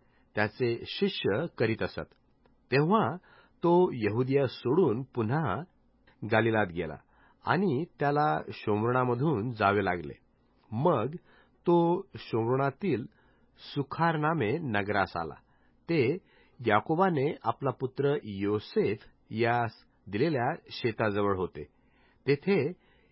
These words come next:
याकोबाचा झरा होता. येशू चालता चालता दमलेला तसाच त्या झऱ्यावर बसला. त्याचे शिष्य अन्न विकत घ्यावयास नगरात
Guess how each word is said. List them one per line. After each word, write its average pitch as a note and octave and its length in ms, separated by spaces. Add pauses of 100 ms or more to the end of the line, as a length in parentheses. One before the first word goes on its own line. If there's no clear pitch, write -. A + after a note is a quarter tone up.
(160)
याकोबाचा C#3+ 840
झरा G2+ 380
होता. E2 300 (720)
येशू D#3 500
चालता A2 560
चालता D3 520
दमलेला A#2 520 (100)
तसाच B2 400 (200)
त्या C3 340
झऱ्यावर G#2 680
बसला. F#2+ 380 (500)
त्याचे C3 680
शिष्य G#3 500 (640)
अन्न E3 260 (260)
विकत A2+ 280
घ्यावयास A#2 760
नगरात G#2 420